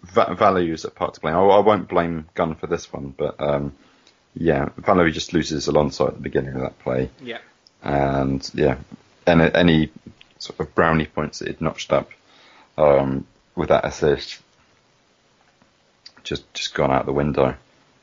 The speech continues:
Speaker 1: And we go into half-time three one down.
Speaker 2: Yep, and that's it, game over. And from what I saw, every time Saints seemed that they were in trouble, all they did was hoof the ball up the field. There was no composure. There was no,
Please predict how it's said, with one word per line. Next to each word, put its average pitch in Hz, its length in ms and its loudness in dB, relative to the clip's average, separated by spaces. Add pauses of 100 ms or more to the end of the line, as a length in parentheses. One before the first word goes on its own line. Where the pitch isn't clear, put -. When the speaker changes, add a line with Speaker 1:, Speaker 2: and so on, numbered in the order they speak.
(160)
Speaker 1:
And 78 120 -6
we 71 140 -4 (240)
go 76 160 2
into 71 120 2
half-time 76 760 0
three - 320 -4
one 80 240 2
down. 78 360 2 (180)
Speaker 2:
Yep, 151 240 -8
and 151 120 -12
that's 151 200 -12
it, - 140 -8
game 135 140 -10
over. 139 220 -8
And 143 300 -8 (120)
from 202 120 -6
what 220 100 -2
I 190 100 -2
saw, 170 560 -2 (1080)
every 175 240 -2
time 170 200 -4
Saints 151 300 -6
seemed 147 180 -6
that 131 100 -10
they 139 120 -4
were 131 120 -8
in 127 80 -10
trouble, 113 480 -6 (140)
all 147 220 -10
they 135 240 -8 (180)
did 120 400 -10
was 113 160 -14 (160)
hoof 120 220 -10
the 110 80 -12
ball 107 260 -4
up - 120 -6
the - 60 -20
field. 90 400 -10 (640)
There 127 80 -10
was 117 140 -12
no 151 180 -4
composure. 127 560 -4
There 101 80 -6
was 107 120 -10
no, 127 360 -4